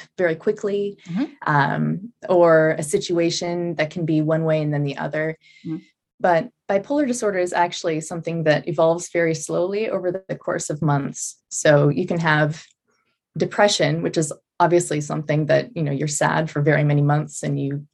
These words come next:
Speaker 1: feel terrible. Um, so there is that. And then there's this other side that people who are just depressed don't get,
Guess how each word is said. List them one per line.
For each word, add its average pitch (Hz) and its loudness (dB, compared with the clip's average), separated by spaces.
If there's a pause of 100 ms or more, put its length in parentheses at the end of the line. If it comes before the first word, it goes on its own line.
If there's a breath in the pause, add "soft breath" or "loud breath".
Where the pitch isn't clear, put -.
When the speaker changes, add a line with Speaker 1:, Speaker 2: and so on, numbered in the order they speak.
Speaker 1:
feel 147 4
terrible. 151 0 (560 soft breath)
Um, 151 -2
so - 2
there 175 6
is 165 4
that. 185 4 (200)
And 190 2
then 180 2
there's 165 0
this 160 -4 (440)
other 214 4
side 156 -2
that 147 -2 (140)
people 160 -6
who 151 -4
are 147 0
just 151 -4
depressed - -8
don't 156 -2
get, - -8